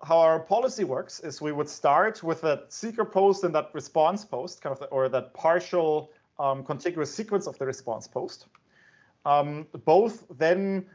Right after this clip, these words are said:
are passed, uh, through a transformer language model that, uh, predicts,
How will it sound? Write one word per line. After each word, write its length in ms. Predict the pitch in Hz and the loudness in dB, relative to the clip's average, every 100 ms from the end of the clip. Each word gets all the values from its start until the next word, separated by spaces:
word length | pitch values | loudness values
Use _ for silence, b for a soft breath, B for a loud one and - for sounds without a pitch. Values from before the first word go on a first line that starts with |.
| b | b
are 140 | 147 147 | -2 -2
passed, 600 | - 160 180 - - _ | -6 -4 -4 -4 -16 _
uh, 260 | 175 147 135 | -2 0 0
through 200 | 135 147 | -2 -6
a 40 | |
transformer 720 | 139 156 139 - 175 185 175 156 | -4 -6 -8 -2 0 2 -2 -2
language 400 | 147 160 170 - | -6 -4 -6 -2
model 440 | 127 120 233 - b b b | -4 -2 -6 -8 b b b
that, 400 | 143 156 151 147 - | 2 4 2 -2 -8
uh, 80 | 147 | -8
predicts, 540 | - 165 208 - - | 0 0 0 -4 -16